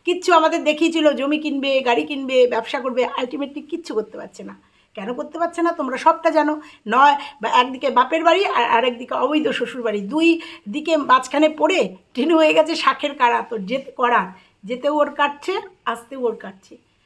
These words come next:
তো ও নিজেই বলল, আহ, ও কি বিয়ার খায় না, আহ,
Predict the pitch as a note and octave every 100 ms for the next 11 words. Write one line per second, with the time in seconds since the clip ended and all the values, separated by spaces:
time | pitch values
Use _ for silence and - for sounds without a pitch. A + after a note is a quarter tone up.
0 | _ _ _ _ B3+ B3+ D4 D4+ D#4 F4
1 | C#4+ D4 C4 A3 - _ A3+ A3+ A#3+ C4+
2 | A#3 B3 B3 D#4 E4 G3+ - A3+ A3+ A3
3 | - _ G#3+ G#3 G3+ G#3 G3+ G3 F#3 F3+